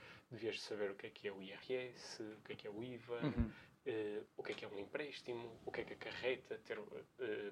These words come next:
Speaker 1: pedir um empréstimo,
Speaker 2: Exatamente.
Speaker 1: o que é que é um, um depósito a prazo, o que é que é um depósito estruturado, o que é que são obrigações, o que é que é
Speaker 2: Sim.
Speaker 1: bolsa, fundos de investimento, tipo,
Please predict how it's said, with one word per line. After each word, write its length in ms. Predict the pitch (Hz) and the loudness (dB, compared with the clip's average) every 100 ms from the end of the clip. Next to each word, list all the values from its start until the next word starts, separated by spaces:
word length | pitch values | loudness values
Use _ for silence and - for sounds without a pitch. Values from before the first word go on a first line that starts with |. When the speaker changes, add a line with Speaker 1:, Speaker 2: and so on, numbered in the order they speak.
| - | -4
Speaker 1:
pedir 200 | 104 104 | -6 -4
um 100 | 101 | -4
empréstimo, 600 | 98 - 143 - - 123 | -4 -2 -2 -2 -2 -2
Speaker 2:
Exatamente. 560 | 123 143 202 - 247 - - - - - - - - - - | 4 6 8 4 0 -6 -14 -20 -20 -20 -18 -16 -12 -12 -2
Speaker 1:
o 80 | - | 4
que 80 | 120 | 4
é 40 | |
que 120 | - | 6
é 340 | 113 110 110 117 - _ - | 8 8 6 0 -8 _ 0
um, 520 | 123 113 110 110 110 - - - - | 2 2 0 -2 -6 -10 -20 -20 -6
um 80 | 131 | -6
depósito 500 | 110 120 107 110 - | -2 -2 -2 -2 -2
a 20 | |
prazo, 460 | - 147 143 135 123 | 0 0 0 -2 -6
o 20 | |
que 140 | - | -6
é 40 | 120 | -6
que 100 | - | -4
é 40 | |
um 60 | 104 | -6
depósito 460 | 107 120 117 117 | -4 -2 -2 -4
estruturado, 760 | - - 139 - - 120 120 117 | -4 0 0 0 0 4 2 2
o 20 | |
que 100 | - | -4
é 20 | |
que 80 | 110 | -4
são 120 | - 117 | 0 0
obrigações, 720 | 107 101 104 - 110 107 104 | 0 -2 -4 -2 -2 -2 -4
o 60 | |
que 140 | 104 104 | -6 -6
é 40 | |
que 360 | 98 - 110 101 104 104 - - - - - - | -8 -6 -6 -6 -10 -14 -16 -16 -16 -10 -6 4
é 140 | 110 | 4
Speaker 2:
Sim. 160 | 104 131 | 8 10
Speaker 1:
bolsa, 480 | 139 127 - 117 110 - | 10 10 4 4 2 -4
fundos 220 | 123 101 | -2 -2
de 80 | 107 | -4
investimento, 500 | - - 113 127 135 | -6 -4 -2 -2 2
tipo, 320 | 208 196 - | 2 2 -2